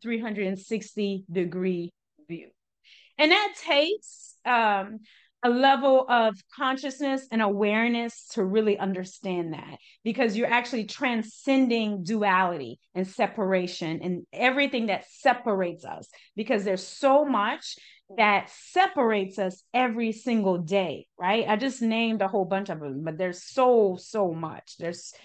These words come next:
just so much. And a part of that whole construct of what we're living in, which is called this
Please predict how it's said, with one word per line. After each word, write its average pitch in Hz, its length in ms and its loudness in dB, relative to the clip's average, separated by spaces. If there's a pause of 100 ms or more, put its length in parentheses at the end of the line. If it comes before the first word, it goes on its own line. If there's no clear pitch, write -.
(140)
just 185 240 -8
so 262 180 6
much. 190 260 0 (300)
And 247 140 2
a 220 80 2
part 349 500 4
of 214 420 4 (300)
that 226 280 2
whole 247 320 2
construct 262 840 -6 (320)
of 208 160 -2 (160)
what 220 260 2
we're 214 200 2
living 233 400 2
in, 190 180 -2
which 190 180 -4
is 190 120 -10
called 180 440 2
this 175 200 -4